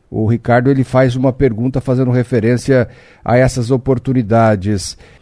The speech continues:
E como encontrar motivação diante das incertezas que existem? Se por um lado aqueles têm motivação porque geram oportunidades, eu estou fazendo um contraponto com o ouvinte aqui pra você responder,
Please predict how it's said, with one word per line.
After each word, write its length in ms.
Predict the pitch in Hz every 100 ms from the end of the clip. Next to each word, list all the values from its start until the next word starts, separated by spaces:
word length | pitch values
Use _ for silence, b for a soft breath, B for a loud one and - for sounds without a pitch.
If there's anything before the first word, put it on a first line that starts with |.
| b
E 60 | 135
como 260 | - 240 240
encontrar 480 | 220 185 - 185
motivação 800 | 160 214 214 170 160 123 165 185 170
diante 480 | 160 156 175 170
das 880 | 147 147 143 131 127 120 104 - -
incertezas 1080 | 151 139 160 120 - 156 151 143 160 - -
que 160 | - 151
existem? 580 | 113 135 117 - 107 - B B
Se 120 | 220
por 200 | 196 226
um 140 | 233 180
lado 280 | 143 113
aqueles 440 | 117 - 156 139 -
têm 180 | 180 185
motivação 800 | 156 147 135 127 - 147 147 117
porque 320 | 123 139 131
geram 420 | 120 160 165 127
oportunidades, 880 | 117 120 107 113 92 131 180 123 90
eu 100 | 107
estou 200 | - 123
fazendo 260 | 110 117
um 40 | 110
contraponto 480 | 107 104 98 110 -
com 80 |
o 60 | 110
ouvinte 360 | 104 107 110 101
aqui 220 | - 139
pra 140 | 107
você 220 | 101 101
responder, 540 | 110 107 117 110 151